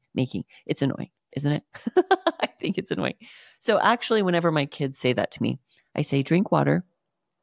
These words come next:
give it fifteen minutes, and if you're still hungry, then we can have a side of fruit." So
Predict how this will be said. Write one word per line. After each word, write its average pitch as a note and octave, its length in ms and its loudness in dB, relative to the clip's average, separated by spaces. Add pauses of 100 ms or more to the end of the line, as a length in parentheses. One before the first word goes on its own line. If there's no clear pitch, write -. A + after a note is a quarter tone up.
(380)
give C#3+ 140 2
it D3 100 0
fifteen D#3+ 380 -2
minutes, B2 380 -2 (440)
and C#3+ 140 2
if C#3+ 160 0
you're F3+ 120 4
still G3 260 0
hungry, D3 480 0 (340)
then C#3+ 120 4
we C#3+ 100 4
can D3 160 -2
have C#3 160 0
a C3+ 60 -2
side A#2 240 -6
of A#2 80 -10
fruit." - 280 -12 (800)
So E3 380 4